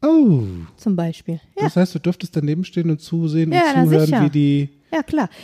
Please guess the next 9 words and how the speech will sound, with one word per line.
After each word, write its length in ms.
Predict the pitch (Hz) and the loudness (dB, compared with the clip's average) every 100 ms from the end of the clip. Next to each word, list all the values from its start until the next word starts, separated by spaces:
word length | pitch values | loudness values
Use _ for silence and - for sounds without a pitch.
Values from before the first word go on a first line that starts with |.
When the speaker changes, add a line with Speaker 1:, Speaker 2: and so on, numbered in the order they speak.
| - | -8
Speaker 2:
Die 100 | 196 | -6
eine 260 | 185 302 349 339 - | -2 -2 -2 -4 -6
sehr 240 | 208 226 | -2 0
klein 500 | 233 - 226 240 247 | 0 -4 0 0 0
und, 220 | 247 196 214 | -2 -4 -2
und 160 | 185 | -8
zierlich, 840 | - - 294 285 277 277 - - _ _ _ _ _ | -6 -2 0 0 0 -2 -6 -20 _ _ _ _ _
blonde 400 | - 202 220 214 | 0 2 4 2
Haare 580 | 208 214 220 233 240 247 | 0 0 0 0 -2 -2